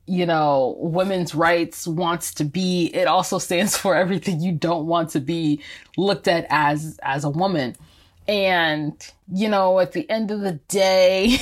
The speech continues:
<laughs> we have to remember that Barbie is a toy, you know, it is not the real deal. But so it's, it's only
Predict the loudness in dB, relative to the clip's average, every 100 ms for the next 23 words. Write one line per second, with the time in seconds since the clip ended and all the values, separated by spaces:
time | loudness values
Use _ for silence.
0 | -2 -4 0 0 4 0 2 -4 -4 -4
1 | -2 0 4 4 2 0 0 2 4 4
2 | 2 0 -4 -2 2 2 2 2 2 2
3 | 2 0 2 0 -2 -4 -2 0 2 0
4 | 0 0 -2 -4 -8 -4 0 0 0 -4
5 | -8 -12 -6 -4 -2 -2 -2 -4 -6 -8
6 | -8 -8 -6 -4 -2 -2 -2 0 -2 -6
7 | -14 -20 _ _ _ _ _ _ _ _
8 | _ _ 0 4 4 2 -4 -4 0 2
9 | 0 -4 -8 -4 -2 -2 -2 -2 -2